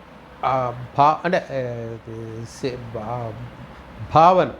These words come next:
హృదయాంతరాళాల నుంచి వచ్చి ప్రజల హృదయాలని గెలుచుకున్న ఒక భావన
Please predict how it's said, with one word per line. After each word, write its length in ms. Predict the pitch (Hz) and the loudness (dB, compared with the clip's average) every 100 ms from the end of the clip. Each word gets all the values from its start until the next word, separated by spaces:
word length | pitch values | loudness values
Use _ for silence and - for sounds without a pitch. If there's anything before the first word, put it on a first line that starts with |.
| - - - - - - - - - - - - - - - - - - - - - - - - - | -18 -20 -20 -20 -20 -20 -20 -20 -20 -20 -20 -20 -20 -20 -18 -18 -18 -18 -18 -18 -18 -18 -18 -10 0
హృదయాంతరాళాల 1000 | 151 190 202 214 202 190 185 185 175 170 | 4 6 6 6 4 2 2 2 2 0
నుంచి 300 | 160 156 156 | -2 -4 -6
వచ్చి 380 | - - 262 | -6 -2 -2
ప్రజల 520 | 285 - 156 180 208 180 | -2 0 2 4 4 2
హృదయాలని 760 | 165 165 165 160 151 147 147 | 2 2 4 4 4 0 -4
గెలుచుకున్న 580 | 127 127 117 123 131 123 | -4 -6 -6 -8 -6 -6
ఒక 200 | 120 123 | -6 -6
భావన 560 | 104 98 135 156 127 | -6 4 6 6 4